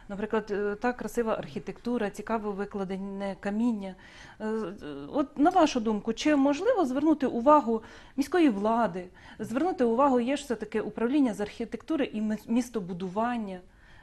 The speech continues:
е, на такі речі, чи реально втрутитися? Тому що,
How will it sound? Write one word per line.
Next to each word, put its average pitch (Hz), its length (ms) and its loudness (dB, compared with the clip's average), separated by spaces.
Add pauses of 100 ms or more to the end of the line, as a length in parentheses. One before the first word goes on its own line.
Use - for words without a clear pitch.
(120)
е, 202 140 -8
на 208 680 0
такі 240 320 -2
речі, 277 380 0
чи - 160 -2
реально 285 520 6
втрутитися? 233 760 0
Тому 254 280 0
що, 262 340 2